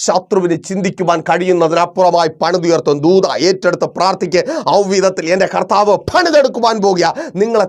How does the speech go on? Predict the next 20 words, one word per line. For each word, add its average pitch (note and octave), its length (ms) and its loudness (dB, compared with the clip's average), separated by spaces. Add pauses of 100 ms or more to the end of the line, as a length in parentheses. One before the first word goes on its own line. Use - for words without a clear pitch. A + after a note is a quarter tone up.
തന്നെ F#3+ 240 2
കർത്താവിൻ്റെ F#3+ 560 0
സന്നിധിയിൽ F3 300 0
ഒന്ന് E3 140 2 (120)
താഴ്ത്തുവാൻ F3 600 0 (100)
തയ്യാറാകും. A#2+ 520 0 (680)
നിങ്ങൾ D#4+ 180 4 (100)
ദൈവസന്നിധിയിൽ A#3+ 560 2 (160)
താഴ്ത്തുവാൻ, G#3 520 0 (160)
ഒന്നുമില്ല D4+ 500 0 (460)
എന്ന് G#3+ 220 2
ദൈവസന്നിധിയിൽ F#3+ 640 0 (320)
നിങ്ങളെ G#3 360 0
തന്നെ F3 220 2 (340)
ഏൽപ്പിച്ചു G3+ 480 -2
കൊടുക്കുവാൻ C#3+ 480 0
തയ്യാറാകുമ്പോൾ D3+ 680 0 (1200)
കർത്താവ് D#3 500 -2 (260)
നിങ്ങളെ D3+ 280 -2 (160)
ഉയർത്തുവാൻ C3 640 0